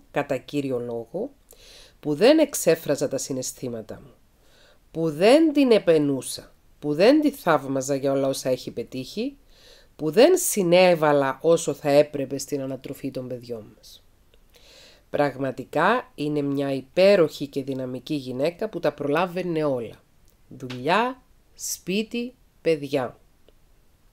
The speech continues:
Εγώ πιο χαμηλών τόνων και χωρίς πολλή αυτοπεποίθηση, αλλά πιστός και σταθερός στις αξίες της οικογένειας. Ξέρω ότι έκανα πολλά λάθη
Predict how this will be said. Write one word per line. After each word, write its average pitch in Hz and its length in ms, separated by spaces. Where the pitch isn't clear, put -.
Εγώ 165 400
πιο 254 140
χαμηλών 180 580
τόνων 131 580
και 156 140
χωρίς 170 380
πολλή 180 360
αυτοπεποίθηση, 131 800
αλλά 175 260
πιστός 190 640
και 160 140
σταθερός 143 560
στις 208 220
αξίες - 300
της 165 180
οικογένειας. 123 800
Ξέρω 269 340
ότι 226 160
έκανα 233 300
πολλά 165 320
λάθη 139 540